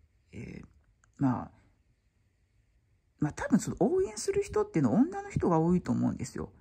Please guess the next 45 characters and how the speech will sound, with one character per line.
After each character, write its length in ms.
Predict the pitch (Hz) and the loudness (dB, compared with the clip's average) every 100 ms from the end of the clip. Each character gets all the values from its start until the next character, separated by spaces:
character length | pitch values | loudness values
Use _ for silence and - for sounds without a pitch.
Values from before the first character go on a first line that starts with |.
| - - _ | -20 -20 _
ま 60 | - | 4
あ、 20 | |
要 160 | 240 330 | 6 6
す 120 | - | 4
る 80 | 285 | 4
に 100 | 147 | 4
自 160 | 139 | 0
分 180 | 143 175 | -2 0
が 120 | 175 | 0
頑 200 | 160 170 | -2 -4
張 100 | 160 | -4
り 80 | 160 | -4
た 100 | 160 | -6
く 100 | 156 | -4
な 140 | 139 123 | -4 -4
い 40 | |
か 140 | - | -6
ら 120 | - 78 | -8 -8
で 100 | - | -10
す 140 | - | -2
よ 80 | 226 | 0
ね。 140 | 285 285 _ _ _ _ _ _ _ _ _ _ _ _ _ - _ _ _ - _ _ - _ - - | 0 -2 _ _ _ _ _ _ _ _ _ _ _ _ _ -20 _ _ _ -20 _ _ -20 _ -20 -8
ま 400 | 151 147 107 110 - _ | -2 -2 -2 -6 -14 _
あ、 120 | 135 | -8
あ 60 | 107 | -6
の、 120 | 90 73 - - - - _ _ _ _ _ _ _ _ _ _ _ _ _ _ _ _ _ _ _ _ _ _ _ | -6 -10 -14 -20 -20 -20 _ _ _ _ _ _ _ _ _ _ _ _ _ _ _ _ _ _ _ _ _ _ _
こ 180 | - - | 8 10
の 120 | 240 | 10
人 220 | 262 - | 8 4
は 80 | 131 | 2
ど 260 | 123 165 175 | 0 2 2
う 60 | |
い 600 | 165 170 170 170 160 101 | 2 0 -2 -2 -2 -4
う、 40 | 67 - - _ _ | -8 -14 -20 _ _
何、 600 | 165 185 220 185 170 147 - - | 4 6 6 2 -2 -8 -12 -8
ど 200 | 175 - | 6 6
う 60 | |
い 320 | 170 127 98 60 | 6 0 -4 -10
う 40 | - _ _ _ _ _ - | -16 _ _ _ _ _ -6
下 300 | - - 156 | -4 -2 -2
心 400 | 165 - 139 92 | -2 2 2 2
が 160 | - | -4
あ 60 | 147 | -8
っ 40 | - _ | -12 _
て 280 | - 127 | -2 0